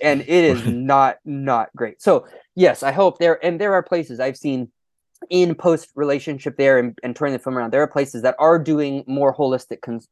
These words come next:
Speaker 1: uh, work. There are places that are partnering people with, uh, psychiatrists and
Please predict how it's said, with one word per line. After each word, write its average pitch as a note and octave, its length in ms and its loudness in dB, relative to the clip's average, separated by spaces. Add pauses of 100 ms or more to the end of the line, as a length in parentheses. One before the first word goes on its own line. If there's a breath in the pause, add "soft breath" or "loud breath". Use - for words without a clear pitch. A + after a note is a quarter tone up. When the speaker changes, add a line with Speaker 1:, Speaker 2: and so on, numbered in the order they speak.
Speaker 1:
uh, A#2 220 0
work. A#2 300 -4 (240)
There B2 80 2
are A#2+ 40 0
places C3 300 -6
that C3 80 2
are A#2 100 -2
partnering D#3+ 440 -2
people C#3+ 380 -2
with, A#2 200 -4 (140)
uh, A2+ 220 -2 (180)
psychiatrists D3+ 920 0
and A#2 220 -6